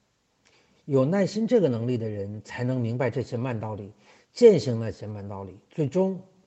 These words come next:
慢即是快。所以说呢，有耐心这个能力的人呢，嗯，就是能够能理解那些慢道理的人。呃，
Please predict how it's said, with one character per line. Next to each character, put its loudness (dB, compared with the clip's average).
慢 -2
即 -8
是 -8
快。 -8
所 -2
以 2
说 2
呢， 0
有 0
耐 -2
心 -2
这 0
个 0
能 -4
力 -2
的 -4
人 -10
呢， -10
嗯， -4
就 -4
是 -6
能 -6
够 -4
能 -4
理 -4
解 -6
那 -6
些 -10
慢 -4
道 -2
理 -8
的 -12
人。 -14
呃， -2